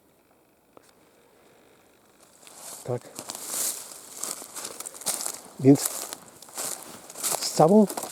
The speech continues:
świadomością tych wydarzeń, ponieważ, proszę państwa, leśniczy, nadleśniczy o tym wiedział, to on nakazał temu człowiekowi chodzić po lesie i dziabać po tych drzewach, y, te znaki.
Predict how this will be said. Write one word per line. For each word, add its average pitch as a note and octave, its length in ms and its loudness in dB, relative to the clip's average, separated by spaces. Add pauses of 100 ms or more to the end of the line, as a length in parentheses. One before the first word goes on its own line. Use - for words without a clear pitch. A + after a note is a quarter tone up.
(240)
świadomością F#3 760 12 (400)
tych A#2+ 180 10
wydarzeń, A2 540 10
ponieważ, D3 380 10
proszę E3+ 220 6
państwa, F3 380 8 (380)
leśniczy, F3 480 10 (320)
nadleśniczy D#3 500 8
o D#3+ 100 12
tym F#3 180 8 (220)
wiedział, A#2+ 540 12
to C3+ 260 8
on C#3 280 12 (240)
nakazał A2 580 6 (460)
temu C3 240 12
człowiekowi A#2 560 12
chodzić G#2+ 320 4
po G#2+ 140 4
lesie G2+ 340 6 (340)
i B2 60 4 (260)
dziabać G#2+ 540 6 (300)
po B2 100 8
tych - 300 0
drzewach, G#2 500 4 (180)
y, G2+ 320 6
te B2 120 8
znaki. G#2+ 360 4